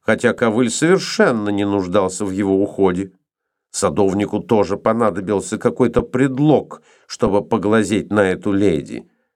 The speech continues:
Почтенных лет джентльмен, судя по шляпе, профессор ботаники, прошел три раза взад и вперед, из-под тишка присматриваясь к ней долгим взглядом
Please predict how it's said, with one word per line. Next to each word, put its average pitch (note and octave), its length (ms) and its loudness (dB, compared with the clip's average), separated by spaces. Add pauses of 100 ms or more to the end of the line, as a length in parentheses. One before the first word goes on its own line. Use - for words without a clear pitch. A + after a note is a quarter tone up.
(480)
Почтенных - 760 -4
лет F#2 320 -2
джентльмен, F2+ 920 -2 (240)
судя C#3 320 2
по C3+ 140 0
шляпе, C#3 480 -2 (180)
профессор B2+ 480 0
ботаники, A#2 720 -2 (240)
прошел A2 400 0
три C3+ 340 2
раза B2 440 0
взад G2+ 340 -2
и F#2 60 -4
вперед, G2+ 500 0
из-под - 420 -2
тишка C3+ 380 -2
присматриваясь A#2+ 880 -2
к - 80 -14
ней D3 140 6
долгим C3 500 0
взглядом C3 540 0